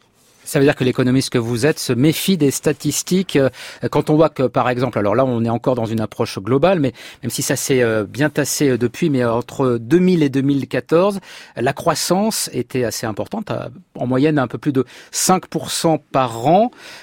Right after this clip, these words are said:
Euh, ce sont des chiffres qui, euh, sont trompeurs, en tout cas qui ne veulent pas dire que la richesse des Africains a augmenté de cinq pour cent par an.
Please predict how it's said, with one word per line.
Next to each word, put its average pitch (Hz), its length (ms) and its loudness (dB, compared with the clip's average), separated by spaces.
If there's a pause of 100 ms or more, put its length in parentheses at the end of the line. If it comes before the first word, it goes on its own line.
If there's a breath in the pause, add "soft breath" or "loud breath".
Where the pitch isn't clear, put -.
(140 loud breath)
Euh, 117 160 -2
ce - 180 -6
sont 147 280 0
des 135 160 0
chiffres - 760 -2
qui, 147 320 0
euh, 123 160 2
sont 135 580 -2
trompeurs, - 340 0
en 170 40 4
tout 143 100 -10
cas 160 120 0
qui 160 120 -2
ne 156 60 0
veulent 139 240 2 (160)
pas 151 200 4
dire 165 360 0
que 151 180 0 (220 loud breath)
la 120 140 -2
richesse 170 640 0
des 165 340 2
Africains 160 420 -2
a 160 100 4
augmenté 156 460 0
de 151 120 -2
cinq 143 200 -6
pour - 180 -10
cent 170 140 -4
par 135 180 -2
an. 113 120 -10